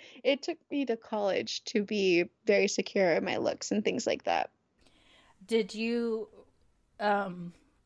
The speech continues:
Speaker 2: from, excuse me, from that, like, as a child, you understood that you were mixed and, and just that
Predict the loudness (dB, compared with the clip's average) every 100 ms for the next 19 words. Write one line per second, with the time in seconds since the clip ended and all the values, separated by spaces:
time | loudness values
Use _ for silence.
0 | -16 0 0 0 -4 _ -20 -20 _ _
1 | _ _ _ -20 -20 -12 -8 -8 -4 -2
2 | 0 -2 -4 2 4 4 0 -2 0 2
3 | 0 -4 2 4 4 2 0 -6 -20 -20
4 | -20 _ _ _ _ -2 2 4 2 -2
5 | -6 0 4 4 2 0 0 0 0 0
6 | 0 0 -6 0 2 2 0 -6 -8 -2
7 | -2 0 -4 -2 0 0